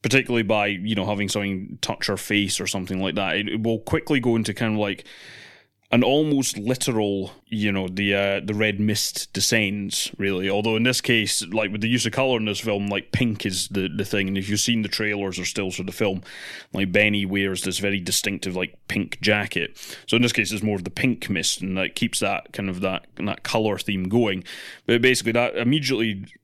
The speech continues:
descends, and there's a lot of rapid cuts, and kind of, y-, you obviously get this idea of this rush and lose of, loss of control that obviously the young girl's feeling. And I think it gets that across very well.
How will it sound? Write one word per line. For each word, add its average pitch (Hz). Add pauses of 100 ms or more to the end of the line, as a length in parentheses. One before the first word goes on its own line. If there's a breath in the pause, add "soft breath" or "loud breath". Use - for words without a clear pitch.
(360)
descends, 117
and 98
there's 98
a 104
lot 113
of 107
rapid 107
cuts, -
and 98
kind 110
of, 98
y-, 95
you 107
obviously 123
get 110
this - (100)
idea 104
of 98
this - (840 loud breath)
rush 107
and 104
lose 104
of, 98 (140)
loss 117
of 98
control 98 (360 loud breath)
that 107
obviously 104
the 104
young 101
girl's 95
feeling. 101
And 90
I 107
think 143
it 127
gets 123
that 104
across 107
very 98
well. 113